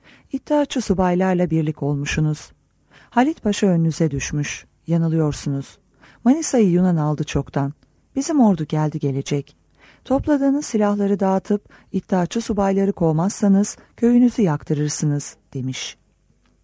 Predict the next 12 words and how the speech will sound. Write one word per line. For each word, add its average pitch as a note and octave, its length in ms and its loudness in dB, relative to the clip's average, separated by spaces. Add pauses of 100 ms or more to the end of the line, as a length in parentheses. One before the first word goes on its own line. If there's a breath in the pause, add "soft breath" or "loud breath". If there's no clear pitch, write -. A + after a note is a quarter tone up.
(1300 soft breath)
Muhtara C#4+ 400 2
söyleseydiniz G3 880 0
de F3 160 0 (220 soft breath)
şimdilik D#4 520 -6
bu C4 80 -6
sözleri G#3 460 0
köylüye G3 480 4
duyurmasaydı. D3+ 840 -2 (1120 soft breath)
Köylü D4 280 6
muhtardan F3 580 2
önce D3 300 -2
duymuş. D3 500 -2